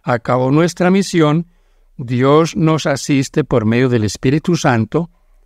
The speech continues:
pero nunca irá en contra de la voluntad de nadie. El libre albedrío significa que, en última instancia, sin importar lo que hagamos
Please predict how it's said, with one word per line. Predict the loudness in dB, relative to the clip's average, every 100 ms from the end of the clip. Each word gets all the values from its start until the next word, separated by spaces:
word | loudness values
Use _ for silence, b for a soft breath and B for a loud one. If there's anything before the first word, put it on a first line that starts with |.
| _
pero | -4 -2 0
nunca | 2 0 0 -2
irá | 0 0 0
en | 0
contra | 0 2 2 0 0
de | 2
la | 0
voluntad | -2 -4 -6 -6 -6
de | -2 0
nadie. | 2 0 -2 -8 -14 _ _ _ _ _ _
El | -4 -2 0
libre | 0 2 2 0 0
albedrío | 0 0 2 0 2 2 2 0
significa | 0 0 0 0 -2 -2
que, | -4 -4 -6 -8 _ _ _ -6
en | -4 -4 2
última | 0 2 2 2
instancia, | 0 0 0 0 -2 -2 -2 -10 _ _ _
sin | -2 0
importar | 2 0 -2 -2 0 0 -2 0
lo | 0 0
que | -2 -8
hagamos | -2 0 0 -2 -4